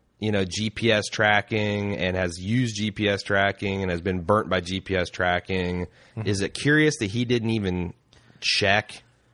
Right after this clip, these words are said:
Speaker 1: uh, the G P S stuff himself? I mean, that feels like, you know, and, and, and obviously nobody's perfect.
Speaker 2: Yeah.
Speaker 1: Everyone makes mistakes and slips up,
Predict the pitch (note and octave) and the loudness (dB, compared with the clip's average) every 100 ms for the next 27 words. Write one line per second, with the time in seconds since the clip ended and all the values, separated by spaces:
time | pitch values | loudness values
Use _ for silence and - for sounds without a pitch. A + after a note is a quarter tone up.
0 | _ - - - G2 G2 G2 G#2+ G2+ - | _ -12 -10 -6 -4 -2 0 2 0 0
1 | G2+ G2 F#2+ - F#2 F#2+ - G2+ G#2 A2 | -2 -2 -4 -2 0 0 0 0 2 0
2 | - B2+ A2 A2 G#2 - - _ _ _ | 2 0 2 4 4 0 -12 _ _ _
3 | _ _ - A#2+ A2 G2+ G#2+ G2+ A2 F#2+ | _ _ -4 0 2 2 2 0 0 0
4 | A#2+ - - - - - A#2 B2 B2 A#2+ | 0 -2 -6 -6 -6 2 4 4 0 0
5 | G#2+ G#2 G2+ G2 F2+ - F#2 D#2+ - D2 | 2 4 4 2 0 -4 -4 -4 -8 -10
6 | - - _ _ _ _ _ _ B2 A#2+ | -12 -20 _ _ _ _ _ _ -10 -8
7 | A2 G2+ - G#2 A#2 A2 G#2 G2+ - F#2+ | -10 -8 -2 2 2 2 2 0 -2 -4
8 | - F#2+ F2 F2 E2 - E2 - F#2+ D#2+ | 0 0 0 -6 -6 -4 -4 -2 -2 0
9 | D2 | -4